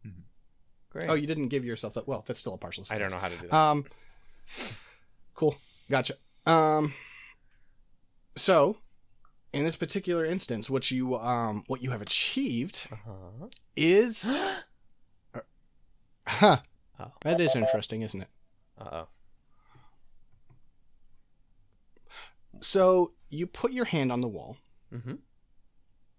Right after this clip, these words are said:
Speaker 3: and you start to push, and, and it's like, mm, no. And you sort of, like, a, a, a bit of a, you're giving, like, a quick push, and then if you don't feel something, you move and move it a little for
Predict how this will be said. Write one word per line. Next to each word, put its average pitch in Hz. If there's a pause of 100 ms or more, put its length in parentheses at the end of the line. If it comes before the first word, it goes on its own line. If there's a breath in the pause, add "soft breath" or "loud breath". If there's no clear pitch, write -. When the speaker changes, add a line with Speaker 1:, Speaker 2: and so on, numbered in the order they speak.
(360)
Speaker 3:
and 151
you 139
start 180
to -
push, -
and, 123
and 127
it's 117
like, 127
mm, 151 (180)
no. 123 (320)
And 123
you 120
sort 120
of, 107
like, 107
a, 110
a, 120 (120)
a 113
bit 160
of 147
a, 127 (220 loud breath)
you're 151
giving, 160
like, 139
a 120
quick -
push, -
and 131
then 131
if 120
you 127
don't 151
feel 131
something, 135
you 107
move 110
and 107
move 113
it 113
a 107
little 110
for 120